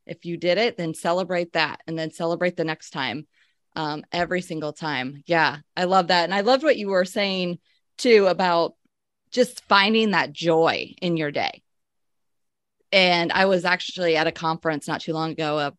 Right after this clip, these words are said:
really high up C E O said that she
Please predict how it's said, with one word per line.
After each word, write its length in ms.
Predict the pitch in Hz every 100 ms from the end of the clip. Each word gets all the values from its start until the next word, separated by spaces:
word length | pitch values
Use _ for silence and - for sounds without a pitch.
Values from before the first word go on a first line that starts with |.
| -
really 220 | 175 165
high 260 | 160 151 151
up 160 | -
C 400 | - 160 135 143
E 60 | 151
O 260 | 143 135 - _ _ _ _ _ _ _ _
said 400 | - 190 170 170
that 380 | 160 151 135
she 760 | - - 220 202 190 190 220